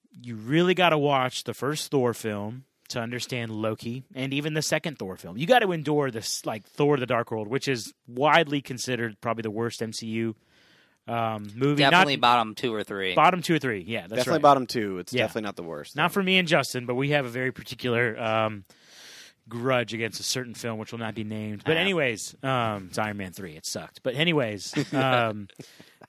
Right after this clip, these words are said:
Speaker 1: I always tell people all the time, like, "You really do have to endure through that movie for Loki." Because, and, and you gotta watch the first Thor to understand Loki in Avengers, right? And
Speaker 3: Yes, yeah.
Speaker 1: and even the, even the way they play off of each other in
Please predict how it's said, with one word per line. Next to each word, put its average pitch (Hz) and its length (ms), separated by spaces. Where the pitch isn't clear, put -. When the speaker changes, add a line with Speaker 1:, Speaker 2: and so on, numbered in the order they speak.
Speaker 1:
I 165 140
always 202 260
tell 208 160
people 185 280
all 147 140
the 147 80
time, 139 300
like, 95 180
"You 113 240
really 165 280
do 139 240
have 120 260
to 120 140
endure 113 480
through 127 160
that 120 140
movie 131 380
for 123 320
Loki." 123 440
Because, 135 280
and, 165 300
and 175 200
you 196 60
gotta 170 180
watch 147 280
the 151 100
first 196 280
Thor 127 320
to - 140
understand 135 380
Loki 135 280
in 127 200
Avengers, 127 680
right? 113 280
And 123 40
Speaker 3:
Yes, 92 440
yeah. 90 320
Speaker 1:
and 131 140
even 226 280
the, 196 200
even 233 360
the 208 100
way 160 220
they 208 140
play 185 220
off 180 180
of 175 80
each 180 180
other 170 220
in 131 400